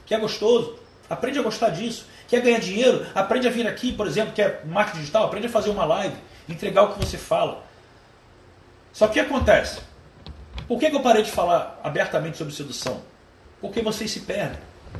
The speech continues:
Vocês não têm ainda o nível de maturidade de olhar isso de uma forma global. Vocês caem no tema e, e aí querem fazer aquelas piadinhas, aquelas coisas que desconectam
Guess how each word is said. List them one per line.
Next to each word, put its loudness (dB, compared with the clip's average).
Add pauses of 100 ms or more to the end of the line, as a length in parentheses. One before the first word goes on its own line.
(1500)
Vocês -2
não -2
têm -2
ainda -2
o -4
nível 0
de -4
maturidade -2
de -4
olhar 4
isso -4 (360)
de -6
uma 0
forma 2 (680)
global. 6 (160)
Vocês -6
caem 2
no -8
tema -2 (640)
e, -10 (220)
e -2
aí 0
querem 2
fazer 0
aquelas 0
piadinhas, -4
aquelas -4
coisas -2
que -10
desconectam 0